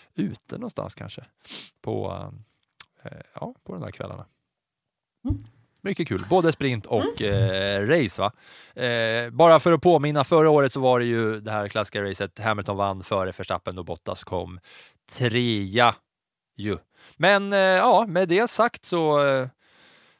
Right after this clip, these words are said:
Speaker 1: gasar vi in i, eh, Brasiliens, eh, racinghelg, va? Och sen så är det bara ett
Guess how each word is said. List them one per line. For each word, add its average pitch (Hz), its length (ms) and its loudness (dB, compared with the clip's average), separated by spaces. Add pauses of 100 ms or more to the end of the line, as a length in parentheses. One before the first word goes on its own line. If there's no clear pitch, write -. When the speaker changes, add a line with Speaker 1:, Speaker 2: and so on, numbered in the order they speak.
(200)
Speaker 1:
gasar 151 300 0
vi 139 160 2
in 196 160 -2
i, 117 260 -2
eh, 101 320 -2
Brasiliens, 110 760 -4
eh, 104 340 -2
racinghelg, 104 1040 -4
va? 92 180 0
Och 101 120 -2
sen 135 240 -2
så 185 100 -2
är 175 160 4
det 196 80 4
bara 202 260 8
ett 202 380 0